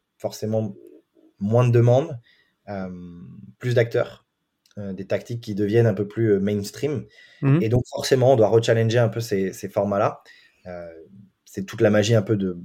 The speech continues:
Speaker 1: travailler dans le gros, parce que ce qui se faisait il y a cinq, six ans, sept ans, huit ans, ben, c'est plus ce qu'on doit faire aujourd'hui, donc on doit
Speaker 2: Mhm.
Speaker 1: réapprendre. Euh, et donc là, aujourd'hui, nous, on, on commence vraiment à creuser le sujet de la communauté, euh, côté B two B. Euh, et donc là, c'est,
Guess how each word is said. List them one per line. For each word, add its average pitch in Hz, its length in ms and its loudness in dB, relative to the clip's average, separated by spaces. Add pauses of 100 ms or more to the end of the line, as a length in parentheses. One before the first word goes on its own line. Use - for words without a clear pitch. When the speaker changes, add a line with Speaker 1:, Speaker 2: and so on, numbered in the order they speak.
Speaker 1:
travailler 101 240 0
dans 101 100 -2
le 101 60 -2
gros, 110 260 4
parce 95 140 -6
que 98 100 -8
ce - 80 -12
qui 98 100 -16
se - 60 -14
faisait 101 220 2
il - 20 4
y 92 60 4
a 90 80 0
cinq, 98 260 -8
six 98 240 -4
ans, 104 100 -2
sept 104 220 -6
ans, 101 80 -4
huit 95 220 -4
ans, 110 120 -4 (360)
ben, 92 60 -14
c'est 98 120 -8
plus 120 160 -2
ce 117 60 -4
qu'on 113 80 0
doit 104 100 2
faire 101 160 -2
aujourd'hui, 95 280 -2
donc 101 180 -4
on - 20 -8
doit 90 140 -2
Speaker 2:
Mhm. - 60 -14
Speaker 1:
réapprendre. 113 480 0 (520)
Euh, 87 360 -6
et 98 100 -8
donc 98 160 -4
là, 127 100 6
aujourd'hui, 117 300 4
nous, 120 100 2
on, 92 460 -4
on 95 60 -10
commence 107 300 -6
vraiment 113 280 2
à 104 80 0
creuser 117 400 2
le 113 80 0
sujet 107 200 -6
de 107 60 -4
la 98 60 -2
communauté, 101 520 -6 (360)
euh, 92 260 -4
côté 131 320 2
B 120 160 0
two 110 140 -6
B. 104 60 -6 (840)
Euh, 92 200 -14 (180)
et 95 80 -12
donc 92 160 -10
là, 110 80 -4
c'est, 87 480 -10